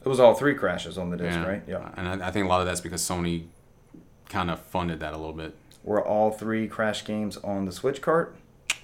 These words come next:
Speaker 2: Yep.
Speaker 1: And it's probably the eight gig Switch cart, right? The smallest one?
Speaker 2: Mm-hmm. But
Speaker 1: Or
Speaker 2: you gotta,
Speaker 1: second
Speaker 2: but you gotta
Speaker 1: smallest?
Speaker 2: remember this, this stuff was ported over from the P S four probably,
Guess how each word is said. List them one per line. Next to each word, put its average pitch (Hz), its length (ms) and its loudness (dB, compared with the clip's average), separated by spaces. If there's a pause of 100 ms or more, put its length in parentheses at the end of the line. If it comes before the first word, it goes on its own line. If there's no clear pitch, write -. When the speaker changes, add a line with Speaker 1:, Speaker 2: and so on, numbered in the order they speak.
(100)
Speaker 2:
Yep. 101 340 -2
Speaker 1:
And 104 100 0
it's - 140 -6
probably 113 800 2
the 104 320 4
eight 123 240 -4
gig 87 300 -4
Switch 90 260 -8
cart, 90 260 -4
right? 113 240 -2
The 90 80 -10
smallest 107 440 0
one? 127 140 2
Speaker 2:
Mm-hmm. 101 140 -6 (960)
But 95 60 0
Speaker 1:
Or - 20 2
Speaker 2:
you 95 60 6
gotta, 107 140 8
Speaker 1:
second 104 120 6
Speaker 2:
but 101 60 2
you - 20 0
gotta 98 60 -2
Speaker 1:
smallest? 117 300 6
Speaker 2:
remember 104 220 6
this, 101 220 2
this 104 140 0
stuff 92 180 0
was 85 100 -6
ported 90 300 0
over 87 240 0
from 85 300 -6 (560)
the - 40 -18
P 98 120 -6
S 85 100 -4
four 90 180 -4
probably, 85 400 -4